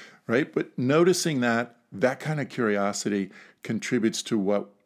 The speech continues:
sometimes is called insight. This way of practicing, this way of meditating is sometimes called insight meditation because, or insight practice, because we learn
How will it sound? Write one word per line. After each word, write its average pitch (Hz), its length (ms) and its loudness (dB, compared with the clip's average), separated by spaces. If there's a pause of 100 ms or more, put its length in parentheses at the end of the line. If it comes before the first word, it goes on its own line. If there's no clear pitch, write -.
(120)
sometimes 104 680 -2
is 95 120 -2
called 92 380 -4
insight. 131 680 -2 (180)
This - 340 -4 (300)
way 104 380 2
of 113 200 0
practicing, 117 680 -2
this - 180 -6
way 95 180 -4
of 92 200 -6 (360)
meditating 101 520 -2
is 95 100 -6
sometimes 92 440 -8
called 95 320 -6
insight 123 460 -6
meditation 92 640 -8 (420)
because, 101 420 0
or 101 180 -2
insight 107 380 0
practice, 123 540 -2
because 117 360 -2
we 135 120 2
learn 131 460 0